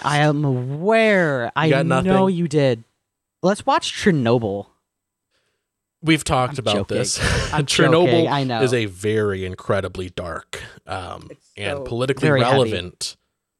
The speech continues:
Speaker 2: um, piece of televised programming.
Speaker 1: I have, honestly, I've just been having fun watching stuff that you, like, you have, you have good movie taste.
Speaker 2: Well, I appreciate that. Um, we could do our standard cop-out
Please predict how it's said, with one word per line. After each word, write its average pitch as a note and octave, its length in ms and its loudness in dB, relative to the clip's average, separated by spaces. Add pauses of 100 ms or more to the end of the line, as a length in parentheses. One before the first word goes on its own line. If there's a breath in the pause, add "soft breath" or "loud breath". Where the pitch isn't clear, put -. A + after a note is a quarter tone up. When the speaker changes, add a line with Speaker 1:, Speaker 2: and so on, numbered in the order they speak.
(380)
Speaker 2:
um, G2 680 -8 (420)
piece - 260 -12
of F#2+ 500 -14
televised F#2+ 520 -12
programming. C#2+ 640 -16 (320)
Speaker 1:
I - 40 -16
have, D#3 460 -12 (580)
honestly, G#3 460 -2
I've F3 180 2
just - 160 -12
been F3+ 100 0
having C3 240 0
fun A#2 260 -4
watching G#2+ 500 -6 (680)
stuff - 320 -6
that G#2 220 -6
you, G#2 300 -10 (200)
like, C#3+ 240 -2
you D#3 80 0
have, B2+ 160 -6
you D3 240 -4
have D3+ 100 0
good C#3+ 140 -2
movie A2 240 -8
taste. - 440 -12
Speaker 2:
Well, A#2 100 -2
I A2+ 120 0
appreciate G#2 760 -8
that. - 280 -18 (220)
Um, A#2 460 -2 (420)
we A#2+ 160 -6
could C3+ 600 2 (340)
do A#2+ 220 2
our A2+ 160 2
standard A#2 560 -2
cop-out G#2+ 680 -4